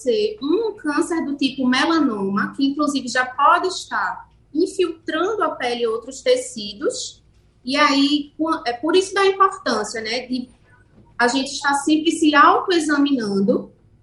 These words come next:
na procura de lesões estranhas, de sinais que a gente não tinha desde a infância, ou pra gente tentar detectar uma mudança em sinais que a gente já tinha antes, como mudança de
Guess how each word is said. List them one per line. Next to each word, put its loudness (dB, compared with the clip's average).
na 4
procura 0
de -4
lesões -2
estranhas, -2
de -6
sinais 4
que -4
a 4
gente 0
não 6
tinha 2
desde 4
a -2
infância, -6
ou 8
pra 2
gente 0
tentar 0
detectar -4
uma 0
mudança -2
em -2
sinais 0
que -4
a 0
gente -6
já -2
tinha -8
antes, -10
como 4
mudança 4
de -6